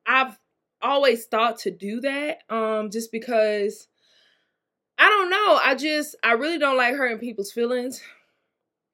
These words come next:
That has been the reason for most of it. But the other part is, I just, you know,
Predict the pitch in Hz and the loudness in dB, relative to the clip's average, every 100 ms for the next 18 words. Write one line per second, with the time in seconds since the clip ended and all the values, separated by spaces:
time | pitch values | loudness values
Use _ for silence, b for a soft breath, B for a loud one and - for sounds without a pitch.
0 | _ _ _ _ 214 262 277 - - _ | _ _ _ _ 4 6 4 0 -12 _
1 | _ - 190 233 208 185 190 226 254 254 | _ -4 0 2 2 0 -2 -2 -6 -6
2 | - 196 185 196 226 254 254 254 214 208 | -6 -6 -4 -4 -4 -4 -2 0 0 0
3 | 202 - b b b b b - - 277 | 0 -2 b b b b b -2 0 2
4 | 370 311 285 269 254 262 269 269 269 262 | -2 -2 0 2 0 0 0 0 -2 -4
5 | 262 - - _ _ _ _ _ _ - | -8 -14 -20 _ _ _ _ _ _ -2
6 | 226 220 269 269 262 240 - - - _ | 0 0 0 2 0 -4 -12 -16 -18 _
7 | _ _ _ _ 214 240 247 233 240 247 | _ _ _ _ -6 -2 0 2 4 2
8 | 240 - | 0 -6